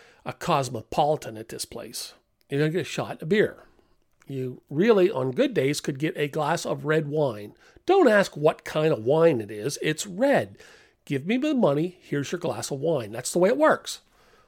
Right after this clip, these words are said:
Welcome to small town bars. There's no fancy things. It's just not that way.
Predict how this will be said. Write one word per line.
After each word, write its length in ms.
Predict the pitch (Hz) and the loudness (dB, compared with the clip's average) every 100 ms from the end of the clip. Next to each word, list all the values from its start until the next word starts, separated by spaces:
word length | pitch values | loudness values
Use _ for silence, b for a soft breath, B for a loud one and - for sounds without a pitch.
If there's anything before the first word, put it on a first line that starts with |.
| b | b
Welcome 320 | 139 165 226 | 0 0 0
to 60 | 214 | -4
small 260 | - 233 226 | 0 0 2
town 300 | 240 254 269 | 2 4 8
bars. 320 | 330 156 - | 8 6 0
There's 240 | 330 - | -6 0
no 280 | 139 131 113 _ _ - | 2 2 -2 _ _ -10
fancy 320 | 120 110 120 | -10 -8 -12
things. 480 | - 135 240 285 - B B B B B | -10 -6 -4 -4 -8 B B B B B
It's 180 | - 135 | -10 -6
just 260 | 175 143 - | -6 -6 -2
not 320 | 143 220 - | 0 -2 -2
that 160 | 175 226 | -4 0
way. 300 | 208 139 | 0 -2